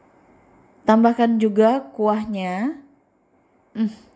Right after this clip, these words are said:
aromanya sedap sekali. Nah,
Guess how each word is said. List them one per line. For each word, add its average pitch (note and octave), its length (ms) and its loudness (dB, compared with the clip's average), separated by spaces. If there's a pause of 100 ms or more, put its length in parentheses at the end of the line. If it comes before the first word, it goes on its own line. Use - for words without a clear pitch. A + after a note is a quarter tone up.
(180)
aromanya F3+ 680 0
sedap G3 480 -2
sekali. D#3+ 640 -8 (1300)
Nah, G3+ 100 2